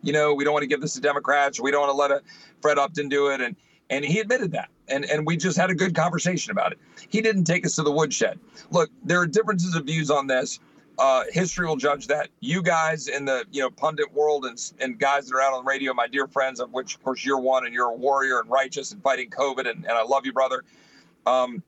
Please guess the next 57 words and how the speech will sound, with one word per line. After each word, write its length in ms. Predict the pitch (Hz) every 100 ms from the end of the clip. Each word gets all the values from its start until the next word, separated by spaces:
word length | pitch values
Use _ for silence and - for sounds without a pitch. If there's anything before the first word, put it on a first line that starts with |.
| -
you 140 | 185
guys 240 | 180 170
go 160 | 147 151
kind 160 | 143 139
of 80 |
fight 240 | - 143 -
that 180 | 131 123
out. 220 | 123 113 _ - _
I'm 140 | 147 175
gonna 180 | 175
stay 240 | - - 151
focused 400 | 139 143 147 -
on 100 | 123
doing 200 | 143 139
what 100 | 135
I 80 | 135
need 180 | 135 117
to 40 |
do 140 | 127
here 200 | 131 131
on 80 | 123
the 60 | 117
floor. 320 | - 143 120
But 140 | 139
I 40 | 139
will 200 | 151 165
say 200 | 165 160
this. 400 | 156 123 - - _ - -
It 240 | - 170 175
is 240 | 180 139
not 240 | 160 170 180
helpful 440 | 147 - 123 131
at 140 | 131
all 340 | 131 113 113 107 _ - -
when 400 | 143 139 135 127 - - - _
those 280 | - 151 165
of 60 | 143
us 240 | 156 - -
on 360 | 131 147 156 139
board 420 | - 147 151 135
with 100 | 127
what 220 | 135 156
we're 140 | 135
doing, 360 | 127 117 110 110 _ _ - _
uh, 180 | 120 120
I'm 80 | 143
sorry, 320 | - 123 104 -
the 100 | 113
co-, 140 | 135 127 -
members 240 | 170 190
of 80 | 160
the 60 | 147
conservative 420 | 131 170 147 117
movement, 340 | 135 127 104
if 100 | 101
you 80 | 110
will, 240 | 95 98